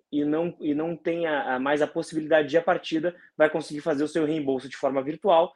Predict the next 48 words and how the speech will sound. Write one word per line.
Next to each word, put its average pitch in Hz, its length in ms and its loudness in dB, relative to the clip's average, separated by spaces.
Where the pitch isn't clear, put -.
e 165 60 -8
se 202 100 0
a 175 60 6
compra 165 280 0
for 165 140 -2
em 165 100 -2
di-, 170 240 -4
em 170 80 -4
dinheiro, 151 420 0
direto 151 400 4
com - 60 -2
a 160 60 2
bilheteria 151 580 0
ou 147 180 2
com 160 80 2
a 160 60 6
central 143 340 0
de 139 60 0
atendimento 143 480 -2
ao 151 80 0
sócio. - 400 -10
Não 175 200 2
temos 185 340 4
ainda 160 240 2
a 156 40 0
confirmação 156 540 -4
da 151 120 4
data 165 340 4
do 175 80 0
evento, 160 480 0
né, 135 180 -4
do 139 120 -6
próximo 139 400 0
Grenal. 143 440 -2
É, 135 380 2
estamos 151 280 -2
aguardando 147 480 4
essa 175 140 -4
definição 151 500 -4
também. 135 380 -2
E, 151 280 0
e 139 760 -2
em 160 140 0
relação 180 460 2
ao 175 120 0
tempo 185 300 2
de 170 80 -6
espera, 185 500 4